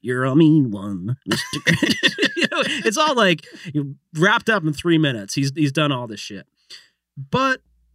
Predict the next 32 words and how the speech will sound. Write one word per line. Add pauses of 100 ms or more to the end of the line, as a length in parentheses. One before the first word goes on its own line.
(1600)
that's
not
the,
the
name
of
the
movie.
It's
not
how
he (160)
terrorized
the
town.
It's, (180)
it's
how
he
stole
Christmas.
So
throughout
the
course
of
the
movie, (160)
the
Grinch
actually
burglarizes